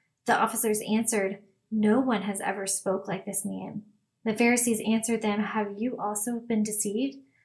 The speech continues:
Have any of you, have any of the authorities or the Pharisees believed in him?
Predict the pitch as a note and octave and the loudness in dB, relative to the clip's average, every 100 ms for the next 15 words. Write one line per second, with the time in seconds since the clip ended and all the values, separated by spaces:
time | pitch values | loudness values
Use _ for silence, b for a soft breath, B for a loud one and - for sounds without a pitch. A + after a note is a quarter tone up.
0 | b - A#3+ G#3+ A#3+ C4 C#4 A3 A3 A3+ | b -2 0 2 4 4 4 0 -2 0
1 | B3+ C4 - A3+ G#3+ A#3 B3+ C4 A3 G#3+ | 2 0 -2 -4 0 2 4 2 2 0
2 | G#3 G3+ G#3+ A#3+ - - G#3+ G#3 G#3+ G3+ | 0 0 0 2 0 -2 -4 -2 -2 -2
3 | G#3+ A#3 G#3+ G#3 G3 G3+ A3+ A#3+ C4 D4 | -2 -4 -4 -4 -4 -2 0 2 2 2